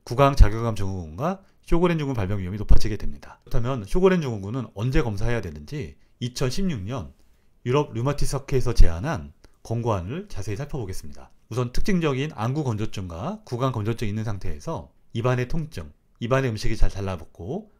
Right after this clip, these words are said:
음식이 삼키기 어려운 상태가 나타나며 발음이 어렵거나 먹기 어려운 느낌이 들고 구강 내 감염이 증가하며 충치와 치주 질환이 증가하고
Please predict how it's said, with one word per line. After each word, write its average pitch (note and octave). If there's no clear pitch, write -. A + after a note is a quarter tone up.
음식이 A#2
삼키기 F3
어려운 G#2
상태가 A2
나타나며 F2
발음이 A#2+
어렵거나 G2
먹기 G#2+
어려운 F#2+
느낌이 F#2
들고 F2
구강 C3
내 C3
감염이 G2+
증가하며 F#2+
충치와 F3
치주 F3
질환이 A#2+
증가하고 F#2